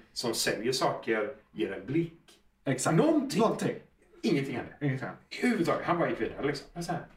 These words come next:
Speaker 1: "Eh, jaha,
Speaker 2: Och,
Speaker 1: okej."
Speaker 2: och, och, och andra liknande grejer händer i avsnitt två, skulle jag säga, för han är inte jättediskret. Eh, men förutom
Speaker 1: Ah,
Speaker 2: det,
Speaker 1: nej,
Speaker 2: förutom
Speaker 1: nej.
Speaker 2: det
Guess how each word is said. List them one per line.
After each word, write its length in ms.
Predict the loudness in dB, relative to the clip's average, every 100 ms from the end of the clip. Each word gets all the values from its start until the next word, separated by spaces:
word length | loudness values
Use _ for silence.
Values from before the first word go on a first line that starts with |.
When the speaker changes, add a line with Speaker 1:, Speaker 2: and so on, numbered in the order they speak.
| -20 _ _ -20 -16 -10
Speaker 1:
"Eh, 60 | -10 -10
jaha, 360 | -12 -8 -8 -8 -12 0
Speaker 2:
Och, 180 | 4 4
Speaker 1:
okej." 100 | 4
Speaker 2:
och, 260 | 4 4 4 4 2 -4 -10 _ -20 -20 _ 4
och, 320 | 6 8 4
och 140 | 4 4
andra 680 | 4 4 4 4 4 4 2
liknande 600 | 2 2 2 0 0 2
grejer 140 | 4
händer 360 | 2 0 2 2
i 140 | 2
avsnitt 400 | 2 -2 -2 -8
två, 340 | -2 0 0 -4 -14
skulle 220 | -6 0 0
jag 100 | 2
säga, 280 | 0 0 0
för 120 | -2
han 200 | 0 -2
är 160 | -2 -4
inte 280 | -6 -4 -2
jättediskret. 680 | -2 -2 -6 -8 -8 -10 -12 -20 -20 -20 _ _ -2
Eh, 500 | 2 2 2 -2 -2
men 260 | 0 0 2
förutom 240 | 2 4
Speaker 1:
Ah, 140 | 4 4
Speaker 2:
det, 100 | 4 4
Speaker 1:
nej, 80 | 4
Speaker 2:
förutom 240 | 4 2 2
Speaker 1:
nej. 160 | 4
Speaker 2:
det 100 | 4